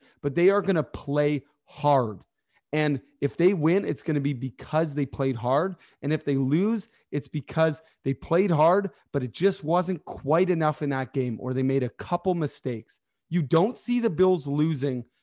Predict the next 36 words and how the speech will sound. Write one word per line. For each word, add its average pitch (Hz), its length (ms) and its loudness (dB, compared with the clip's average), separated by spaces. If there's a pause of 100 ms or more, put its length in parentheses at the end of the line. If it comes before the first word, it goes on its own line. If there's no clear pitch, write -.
(100)
because 156 340 -2
of 139 120 -2
a 135 60 2
lack 127 380 0
of 120 160 -6
effort. 117 380 -8 (720)
And 131 140 -2
that's 147 240 0
something 160 400 -2 (280)
you 156 100 0
don't 139 340 0
see 165 160 -2
in 156 80 2
the 156 80 0
Toronto 156 380 -2
Maple 156 300 -2
Leafs. 120 260 -10 (400)
And 160 160 -2
I 147 180 -2
think 202 300 -2
it's 196 160 -6
exactly 139 720 -2
for 196 160 -4
the 175 100 0
reasons 143 640 -4
that 135 80 -2
you 123 180 -2
brought 151 260 -2
up. 202 300 -6 (180)
It's 156 220 -4
Sean 143 380 0
McDermott 156 540 -2 (200)
and 123 140 -4
it's 120 120 -4
Brandon 131 520 -2
Beane. 113 340 -4